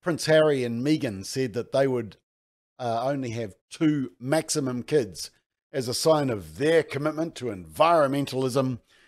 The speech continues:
pro-lifer Lila Rose from Live Action, who shared a message via video at our March for Life two years ago, she said this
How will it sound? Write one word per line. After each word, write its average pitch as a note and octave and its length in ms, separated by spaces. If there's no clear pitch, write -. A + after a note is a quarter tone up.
pro-lifer G#3+ 500
Lila D#3 380
Rose C#3+ 300
from B2+ 200
Live C#3 260
Action, C3 460
who A#2+ 160
shared C3 240
a A2+ 40
message A2+ 520
via A#2 300
video A#2 500
at C3 100
our A#2+ 220
March B2+ 320
for A#2 120
Life B2 340
two B2 120
years A#2 360
ago, A2+ 400
she G3 280
said C#3 360
this C3+ 400